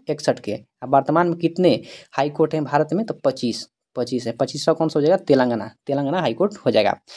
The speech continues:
अब भारतीय संविधान के अनुच्छेद दो सौ चौदह से दो सौ बत्तीस तक उच्च न्यायालय की व्यवस्था किया गया है। और भारत का सबसे बड़ा हाई कोर्ट कौन सा हो जाएगा? तो इलाहाबाद, याद रखिएगा कौन सा हो जाएगा? इलाहाबाद,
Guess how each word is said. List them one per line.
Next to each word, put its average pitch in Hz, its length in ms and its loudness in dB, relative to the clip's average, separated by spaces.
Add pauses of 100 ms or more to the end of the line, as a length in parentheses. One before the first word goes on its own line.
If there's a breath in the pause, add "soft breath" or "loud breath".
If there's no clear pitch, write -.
(320 loud breath)
अब 127 60 -4
भारतीय 139 300 0
संविधान 170 400 2
के 170 60 0
अनुच्छेद 151 280 0
दो 170 240 -2
सौ 196 160 2
चौदह 156 380 6
से - 300 -4 (100)
दो 175 240 0
सौ 151 180 -2
बत्तीस 143 520 0
तक 117 400 -10 (380)
उच्च 160 220 -4
न्यायालय 139 260 2
की 208 180 -4
व्यवस्था 123 440 2
किया 110 220 -2
गया 107 180 -8
है। 117 100 -12 (800 loud breath)
और 127 260 -4
भारत 143 400 0
का 165 120 2
सबसे 156 360 -2
बड़ा 147 400 6
हाई 139 200 0
कोर्ट 151 200 0
कौन 147 160 0
सा 147 120 -4
हो 135 40 2
जाएगा? 151 180 2
तो - 120 -8 (100)
इलाहाबाद, 123 640 -2
याद 127 180 0
रखिएगा 139 360 0
कौन 151 180 0
सा 139 100 -4
हो 131 60 0
जाएगा? 202 200 2 (320 loud breath)
इलाहाबाद, 135 640 0